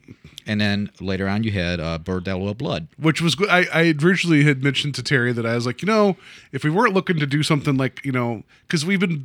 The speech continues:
Speaker 2: watching the season four of Twilight Zone, and they're a little longer. Um, like, you could watch the episode we're about to talk to, you could watch it, like, two and a quarter times, I think, by the time you get through one of these new ep-, the season four episodes of Twilight Zone.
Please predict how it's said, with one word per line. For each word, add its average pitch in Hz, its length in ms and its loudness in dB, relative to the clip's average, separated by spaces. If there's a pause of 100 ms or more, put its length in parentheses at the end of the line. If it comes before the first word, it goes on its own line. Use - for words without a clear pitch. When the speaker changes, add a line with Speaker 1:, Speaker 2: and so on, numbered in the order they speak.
Speaker 2:
watching 175 380 0
the 147 80 0
season 135 320 -2
four 127 220 -2
of 113 60 -2
Twilight 113 420 -2
Zone, 107 240 -4
and 107 100 -6
they're 120 200 0
a 110 100 -8
little 131 380 4
longer. 117 500 4 (560)
Um, 107 540 0 (100)
like, 127 180 -2
you 131 60 -6
could 147 160 -2
watch 127 460 2
the 123 120 2
episode 117 220 -2
we're 113 60 0
about 110 180 -2
to - 80 -6
talk 104 140 -4
to, 117 80 -4
you 113 80 -4
could 123 140 -4
watch 107 280 -2
it, 113 140 -4
like, 104 320 -6 (560)
two - 220 2
and 135 100 4
a 120 40 -4
quarter 120 280 -2
times, 107 320 -2
I 104 80 -2
think, 98 400 -6
by 101 160 -2
the 95 120 -6
time 98 460 -4 (140)
you 117 120 -6
get 107 120 -4
through 104 140 -8
one 104 160 -4
of 101 80 -4
these 98 160 -8
new 101 140 -4
ep-, - 180 -12
the 113 180 -6 (360)
season 123 320 -2
four 117 120 2
episodes 104 300 -2
of 92 60 -8
Twilight 98 320 -4
Zone. 90 200 -6